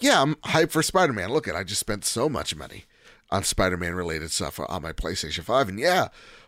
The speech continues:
PlayStation fives are selling like crazy, but it just seems like the, the energy in the room is not there." So I wanna know what you're thinking, man. Where, where's, where's the energy in PlayStation land for you? Let's, let's,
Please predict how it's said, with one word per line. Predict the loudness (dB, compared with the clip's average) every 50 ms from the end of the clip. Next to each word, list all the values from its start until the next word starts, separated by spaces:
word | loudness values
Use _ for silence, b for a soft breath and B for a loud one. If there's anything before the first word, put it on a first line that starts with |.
| B 0
PlayStation | 2 4 4 4 4 4 4 2 2 2
fives | 4 4 6 6 6 4 2 0 -2
are | -2 -2 -2
selling | 0 0 0 0 2 2 0 -2 -2 -2
like | -2 -2 -2 -2 -4 -10 -16 _
crazy, | -14 -14 -14 -8 -4 0 2 2 2 2 0 -4 -6 -10 -10 -12 -14 _ _ _ _ _ _ _ _ _ _ _ _ _ _ _ _ _
but | 6 6 6 6 4 -2 _ _ _ _ _ _ _ _ _ _ _ 2
it | 4 4
just | 6 4 4 4 4
seems | 2 2 2 2 2 2 2 2 2 2 2 2 2 4 4
like | 4 4 4 2 0 -6 -6
the, | -2 0 0 0 0 -4 _
the | -4 0 2 4
energy | 4 4 4 4 4 4
in | 4 4
the | 4
room | 2 4 2 2 2 2
is | 0 0 -2 -4 -4
not | -2 0 0 0 0 0 0
there." | 0 0 2 0 -2 -6 -10 b b b b b b b b
So | 2 4 6
I | 6
wanna | 6 6 6 6
know | 6 6 6 6 4
what | 4 4 4 4 4 4 0 -8 _ 0
you're | 4 4 4
thinking, | 4 4 2 2 0 -2 -2
man. | -2 -2 -2 0 2 4
Where, | 4 4 4 4 4
where's, | 4 6 6 6 4 2 -2 -6 -8 B B B B B B B B
where's | 2 4 4 4 4 2
the | 2 4 4 6
energy | 6 6 4 2 2 -2 -2
in | -2 -4
PlayStation | -2 -2 0 0 0 0 0 0 0 0 -2 -2
land | -4 -6 -6 -6
for | -6 -6
you? | -4 -4 -6 -4
Let's, | 0 0 0 2 0 0
let's, | 2 2 2 2 0